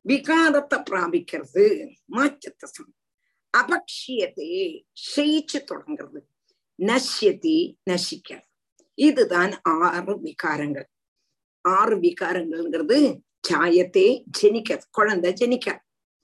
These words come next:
குழந்தை இருக்கு. அஸ்தின்னா என்னது? இருக்கு. கொஞ்ச நாள் கழிஞ்சு பார்த்தான்னா கொஞ்சம் குண்டப்பனா ஆயிடுறது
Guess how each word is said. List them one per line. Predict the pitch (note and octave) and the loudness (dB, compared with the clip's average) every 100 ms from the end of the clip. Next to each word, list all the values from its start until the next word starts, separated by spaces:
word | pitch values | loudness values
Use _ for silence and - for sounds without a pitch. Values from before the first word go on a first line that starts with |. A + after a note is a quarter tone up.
| _ _ _ _ _ _ _ _ _ | _ _ _ _ _ _ _ _ _
குழந்தை | D4 C#4+ B3+ A#3 | 2 2 2 0
இருக்கு. | D4 C#4 - - _ _ _ _ _ _ - | 0 -2 -6 -12 _ _ _ _ _ _ -8
அஸ்தின்னா | - - | -8 -4
என்னது? | C4+ A#3+ B3 A#3 A#3+ B3 C4+ C4 - | -2 0 -2 -2 0 2 2 0 -4
இருக்கு. | - D4 - _ - _ _ _ _ _ _ | -2 -2 -2 _ -20 _ _ _ _ _ _
கொஞ்ச | D4 D4 D4 | 0 2 0
நாள் | C4+ | -4
கழிஞ்சு | C#4 A#3 B3 A3 | -8 -8 -10 -10
பார்த்தான்னா | - - A3+ A#3+ E4+ B3 - _ _ | -14 -12 -6 0 0 0 -6 _ _
கொஞ்சம் | - E3 D#3+ D3 | -10 -8 -10 -10
குண்டப்பனா | E3+ E3 F3 D#3 E3+ | -6 -6 -4 -4 -2
ஆயிடுறது | D#3+ D3+ - - | -2 -2 -6 -16